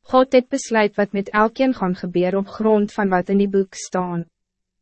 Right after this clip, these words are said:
Die mense wat in die sedert verdrink het, het levendig geword. Al die mense, hoe hulle ook al dood is, het levendig geword en voor die troon verskyn.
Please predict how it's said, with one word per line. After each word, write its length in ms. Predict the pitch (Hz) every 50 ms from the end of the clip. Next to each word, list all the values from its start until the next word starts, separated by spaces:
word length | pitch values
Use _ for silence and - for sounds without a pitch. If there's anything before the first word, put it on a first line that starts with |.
| _ _ -
Die 120 | - 214
mense 380 | 208 214 233 254 254 - - 294
wat 140 | 269 220 -
in 120 | 226 220 226
die 80 | 226
sedert 480 | - - 240 233 226 226 240 240 240 -
verdrink 460 | - 214 202 196 208 202 196 190 -
het, 200 | 180 180 180 - _ _ _ _
het 180 | - 190 190 190
levendig 560 | 196 196 196 196 196 202 196 185 185 185 185 -
geword. 440 | 190 175 175 170 160 156 160 - _ _ _ _ _ _ _ _ _ _ _ _ _ _ _ _ -
Al 220 | - 247 254 269
die 120 | 285 277 233
mense, 480 | 208 196 196 196 190 185 - 202 202 208 214 220 - _ -
hoe 140 | 208 208 196
hulle 200 | 202 214 233 233 226
ook 160 | 220 220 -
al 200 | - 202 196 196
dood 280 | 190 185 180 175 180 -
is, 360 | 175 185 196 202 - - - _ _ _ -
het 120 | 208 208
levendig 560 | 202 196 202 202 202 220 226 226 220 220 - -
geword 480 | 240 214 180 170 165 165 165 165 170
en 160 | 185 180 185 185
voor 260 | - - 214 220 220
die 120 | 220 214 -
troon 320 | - 180 175 175 170 170
verskyn. 640 | - - 175 - - - 175 165 165 165 160 160